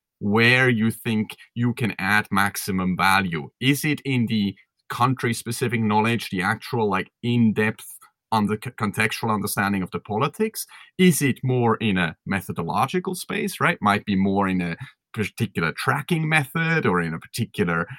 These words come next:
uh, very technical way of analyzing specific parts of operations? Is it a specific, um, type of attack, like the supply chain attacks that we've seen, right?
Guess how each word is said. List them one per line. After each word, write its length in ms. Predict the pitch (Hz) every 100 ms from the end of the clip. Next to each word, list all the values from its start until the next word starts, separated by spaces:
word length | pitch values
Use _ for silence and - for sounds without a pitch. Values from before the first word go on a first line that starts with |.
| - -
uh, 240 | 95 90 78
very 200 | 78 131
technical 840 | 135 143 156 185 180 175 165 143 101
way 240 | 135 143
of 140 | 135 -
analyzing 840 | 113 131 127 127 135 131 139 143
specific 580 | 131 - - 107 98 85
parts 340 | - 90 120
of 120 | 123 107
operations? 880 | 87 - 71 139 185 - 175 170
Is 120 | 131 120
it 120 | 92
a 40 |
specific, 600 | - 107 104 107 101 - - - - -
um, 240 | 92 82 - _ -
type 320 | - - 170 185
of 140 | 170
attack, 460 | 175 - 175 180 -
like 400 | 110 117 131 - -
the 320 | 113 107 95 127 -
supply 480 | - 107 - 175 139
chain 260 | - 165
attacks 380 | 160 - 160 156
that 140 | 175 147
we've 140 | 156
seen, 300 | - 160 165
right? 160 | 123